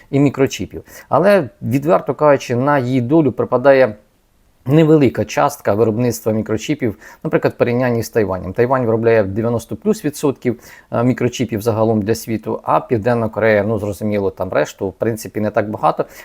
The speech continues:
Втім, значення недооцінювати Південної Кореї для світу загалом не можна. На столицю Сеул, зокрема, е,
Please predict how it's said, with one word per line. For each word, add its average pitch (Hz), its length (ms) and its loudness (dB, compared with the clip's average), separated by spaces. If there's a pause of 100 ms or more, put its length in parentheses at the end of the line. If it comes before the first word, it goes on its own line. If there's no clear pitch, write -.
(100)
Втім, 135 280 0
значення 113 640 -2
недооцінювати 107 1040 -2
Південної 101 960 -2
Кореї 107 360 0
для 101 200 -2
світу 147 320 -4
загалом 110 380 -2
не 110 80 0
можна. 90 300 -6 (440)
На 123 140 2
столицю 170 380 2
Сеул, 139 480 0
зокрема, 131 520 -2 (400)
е, 117 200 2